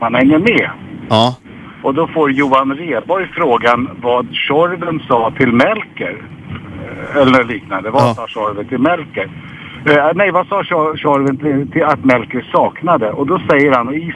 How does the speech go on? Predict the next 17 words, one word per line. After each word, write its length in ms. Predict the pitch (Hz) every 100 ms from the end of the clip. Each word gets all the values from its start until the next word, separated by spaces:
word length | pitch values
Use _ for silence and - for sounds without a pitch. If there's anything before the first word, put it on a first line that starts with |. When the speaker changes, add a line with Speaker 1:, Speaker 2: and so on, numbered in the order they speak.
| -
Speaker 1:
sig 240 | 147 208 180
inte 200 | 123 113
direkt 400 | 113 110 98 123
roligt." 440 | 147 113 147 110 -
Han 180 | 143 143 -
svarar, 460 | 151 135 113 113 117 117 - - - - 139
eh, 260 | 131 123 135
blixtsnabbt, 540 | 147 135 - 156 -
"Kondom." 600 | 143 127 165 135 85 85 - - - - - - - - - - - - - - -
Och 120 | 151
det, 160 | 156 175 175 156 -
det 160 | 165 170 147
var 200 | 147 135
väl 200 | 139 143
inte 240 | 151 123 127
så 60 |
här 120 | 135